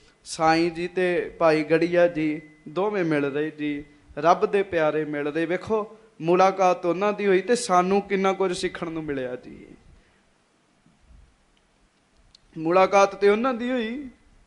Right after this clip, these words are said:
ਤੇ ਸਾਨੂੰ ਸਿੱਖਣ ਨੂੰ ਕਿੰਨਾ ਕੁਝ ਮਿਲਿਆ। ਹੁਣ ਦੋ ਬੰਦਿਆਂ ਦੀ ਮੁਲਾਕਾਤ ਹੋਵੇ ਨਾ ਜੀ, ਤੇ ਤੀਜੇ ਬੰਦੇ ਦਾ ਔਗੁਣ ਪਤਾ ਲੱਗ ਜਾਂਦਾ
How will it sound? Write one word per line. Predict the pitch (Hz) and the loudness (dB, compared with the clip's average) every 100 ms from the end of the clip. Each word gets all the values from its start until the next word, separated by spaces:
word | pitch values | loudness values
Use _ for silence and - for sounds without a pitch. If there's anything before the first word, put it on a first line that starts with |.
| _ _ - | _ _ 0
ਤੇ | 180 | 0
ਸਾਨੂੰ | 175 165 156 156 160 | 2 0 0 0 -4
ਸਿੱਖਣ | 170 - 170 | -6 -6 -6
ਨੂੰ | 175 170 | -4 -2
ਕਿੰਨਾ | 175 170 | 0 0
ਕੁਝ | 165 175 | -2 -2
ਮਿਲਿਆ। | 175 170 180 - - 175 _ _ _ _ _ | -2 -2 -6 -10 -14 -20 _ _ _ _ _
ਹੁਣ | 185 175 180 | 4 6 4
ਦੋ | 180 214 214 | 4 4 4
ਬੰਦਿਆਂ | 214 202 208 202 | 2 4 4 4
ਦੀ | 196 202 | 0 0
ਮੁਲਾਕਾਤ | 190 185 185 190 185 202 | 2 2 4 4 2 2
ਹੋਵੇ | 180 160 | 0 2
ਨਾ | 208 | 2
ਜੀ, | 240 233 170 127 - _ _ _ _ | 2 2 0 -2 -10 _ _ _ _
ਤੇ | 175 | -4
ਤੀਜੇ | 175 175 165 170 | -2 -2 0 0
ਬੰਦੇ | 160 170 170 | 0 0 0
ਦਾ | 165 | 4
ਔਗੁਣ | 165 160 156 156 | 6 6 2 0
ਪਤਾ | 160 156 | 2 4
ਲੱਗ | 143 131 | 4 2
ਜਾਂਦਾ | 131 131 123 | -2 -4 -6